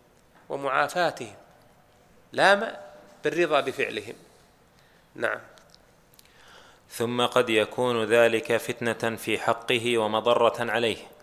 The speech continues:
Speaker 2: إذ كان كفره وفسوقه يقتضي ذلك.
Speaker 1: نعم، هذا فتنة في حقه واستدراج، كما أن الله يرزقهم ويعافيهم ويغنيهم وينزلهم أحسن المنازل، استدراج،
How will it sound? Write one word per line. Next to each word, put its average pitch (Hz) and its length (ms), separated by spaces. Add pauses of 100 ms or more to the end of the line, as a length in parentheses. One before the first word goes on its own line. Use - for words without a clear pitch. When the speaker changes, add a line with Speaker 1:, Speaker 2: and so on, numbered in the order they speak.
(380)
Speaker 2:
إذ 101 160
كان 127 320
كفره 123 420
وفسوقه 120 880
يقتضي 117 520
ذلك. 113 420
Speaker 1:
نعم، 160 300 (840)
هذا 120 220
فتنة 196 340
في 117 160
حقه - 400
واستدراج، 151 640 (760)
كما 185 280
أن 170 120
الله 165 520 (240)
يرزقهم 143 600
ويعافيهم 151 800
ويغنيهم 165 640 (1040)
وينزلهم 170 600
أحسن - 340
المنازل، 175 640 (680)
استدراج، 233 640